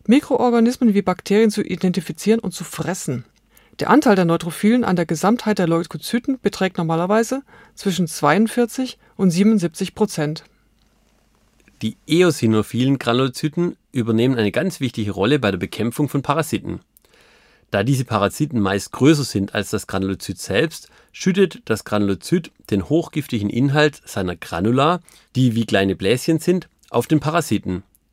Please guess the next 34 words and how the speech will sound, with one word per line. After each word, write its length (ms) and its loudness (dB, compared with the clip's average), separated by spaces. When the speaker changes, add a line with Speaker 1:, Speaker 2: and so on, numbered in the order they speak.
Speaker 2:
um 140 0
ihn 120 0
zu 140 -8
töten. 380 -6
Der 120 -2
Anteil 440 2
der 200 -4
Eosinophilen 840 0
liegt 160 -4
normalerweise 720 2
zwischen 300 -4
null 140 0
Komma 240 -4
fünf 260 -4
Prozent 460 -2
und 160 2
fünf 220 4
Komma 220 -2
fünf 200 -6
Prozent. 460 -10
Die 60 -6
basophilen 600 0
Granulozyten 680 0
können 140 4
ins 100 0
Gewebe 400 2
einwandern 500 2
und 140 -4
bekämpfen 460 -2
Parasiten 500 -2
und 100 2
Pilze. 440 -4
Ihr 120 2
Normalwert 640 2